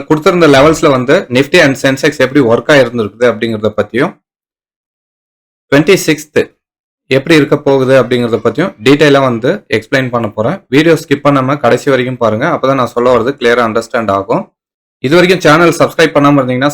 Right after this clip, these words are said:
சப்ஸ்கிரைப் பண்ணிக்கோங்க, மறக்காம பெல் ஐகானை கிளிக் பண்ணிக்கோங்க, அப்பதான் நான் போடக்கூடிய வீடியோ உங்களுக்கு நோட்டிபிகேஷன்ஸ் வரும். வாங்க வீடியோக்குள்ள போயிடலாம். நாளைக்கு டிசம்பர் ட்வென்டி ஃபிஃப்த்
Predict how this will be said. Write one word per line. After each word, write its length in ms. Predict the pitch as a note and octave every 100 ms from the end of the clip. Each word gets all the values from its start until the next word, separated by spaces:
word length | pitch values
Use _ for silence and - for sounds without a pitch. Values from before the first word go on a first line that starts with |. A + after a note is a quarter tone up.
| C3
சப்ஸ்கிரைப் 340 | - C3+ C3
பண்ணிக்கோங்க, 340 | A#2+ A2+ A#2+ D#3+
மறக்காம 360 | A#2+ B2+ D3 C#3
பெல் 140 | B2+ D3
ஐகானை 220 | D3 C3+ B2+
கிளிக் 180 | A#2+ -
பண்ணிக்கோங்க, 320 | B2+ A#2 C3 C3
அப்பதான் 240 | B2 B2+
நான் 100 | A2+
போடக்கூடிய 300 | A#2+ A#2+ A#2 A2+
வீடியோ 160 | B2 A2+
உங்களுக்கு 240 | G#2+ G#2
நோட்டிபிகேஷன்ஸ் 600 | A#2 - A2 G#2 A2 G2+ G2+
வரும். 200 | D3 - _ A2
வாங்க 160 | C3+ B2
வீடியோக்குள்ள 340 | B2 A#2+ A2 A#2
போயிடலாம். 340 | G2+ G2 A#2+ F3+ _ _ _ _ _ _ _
நாளைக்கு 320 | B2+ D3 D3+ F#3 - _ _ _ _ _ A#2+
டிசம்பர் 400 | B2 E3+ E3 E3+
ட்வென்டி 240 | D3 C#3+ D#3
ஃபிஃப்த் 320 | D3 C#3 -